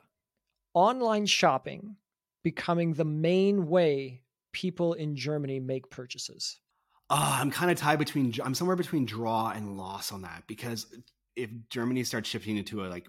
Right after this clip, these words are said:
Speaker 2: really heavy e-commerce, then, you know, a lot of these mom and pop shops are gonna go away.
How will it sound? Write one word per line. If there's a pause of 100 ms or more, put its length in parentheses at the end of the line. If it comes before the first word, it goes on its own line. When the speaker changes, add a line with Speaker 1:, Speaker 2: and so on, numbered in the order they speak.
(120)
Speaker 2:
really
heavy
e-commerce,
then,
you
know,
a
lot
of
these
mom
and
pop
shops
are
gonna
go
away.